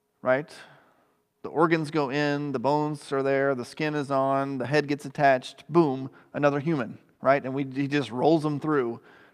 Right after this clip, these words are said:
right? One after another, kind of stamping them out. Okay, we got all these humans. And it's like an assembly line that he puts us together. No, it's like a master artist,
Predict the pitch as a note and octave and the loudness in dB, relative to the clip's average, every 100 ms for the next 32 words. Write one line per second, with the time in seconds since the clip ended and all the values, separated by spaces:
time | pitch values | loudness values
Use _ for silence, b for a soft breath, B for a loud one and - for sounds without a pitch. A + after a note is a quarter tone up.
0 | B C3 A#2 C3 D3+ D3+ D3+ C#3 C#3+ C3+ | B 2 4 0 2 2 2 0 0 0
1 | C3+ C3 B2 - D3+ D3 C#3 C3+ B2+ A2+ | 0 -2 -2 -4 -2 -2 0 2 2 0
2 | E3 C#3+ C#3 C#3+ C#3 D3 D3 C#3 D#3 B2+ | 0 0 2 4 6 6 2 -4 -6 -8
3 | A#2 A#2 - - b b b B2 B2 C#3 | -10 -14 -20 -20 b b b -12 -2 0
4 | C3+ C3 B2 F#3 F3 D#3 B2+ B2+ B2+ B2+ | 2 -2 -2 -2 2 2 4 4 2 -2
5 | A2+ C#3 C#3 C3 - D#3+ - D3+ - - | -6 -6 -6 -8 -6 -6 0 0 -2 -8
6 | C3+ A#2 F2 - _ b b b b b | -4 -6 -6 -18 _ b b b b b
7 | b b b b b _ _ C3 C3 B2+ | b b b b b _ _ -8 -2 -2
8 | A2 B2 - - C#3+ D3 A#2 - B2+ C3+ | -2 -8 -8 -2 0 0 -2 -4 -4 0
9 | E3 E3+ - F3 D#3+ D#3+ - b b _ | 0 -2 -10 -10 -10 -10 -16 b b _
10 | C3+ C#3 B2 - - - - | -2 0 0 -6 -16 -20 -20